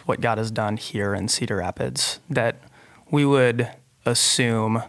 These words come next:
this blessing is not just for us, but, like, who else does this need to go to? And not just the good news of the gospel, but when we look at the Great Commission in Matthew twenty-eight,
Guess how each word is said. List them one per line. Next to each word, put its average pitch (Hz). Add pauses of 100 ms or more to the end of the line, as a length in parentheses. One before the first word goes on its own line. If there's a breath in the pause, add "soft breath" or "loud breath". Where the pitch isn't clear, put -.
(300)
this 131
blessing 113
is 110
not 113
just 113
for -
us, 101
but, -
like, - (800 soft breath)
who 139
else 117 (260)
does 117
this 117
need 110
to 110
go 104
to? 131
And 135
not 135
just 127
the 127
good 101
news 101
of 98
the 101
gospel, 104
but 117 (460 loud breath)
when 139
we 127
look 120
at -
the 123
Great 113
Commission 110 (120)
in 127
Matthew 107
twenty-eight, 107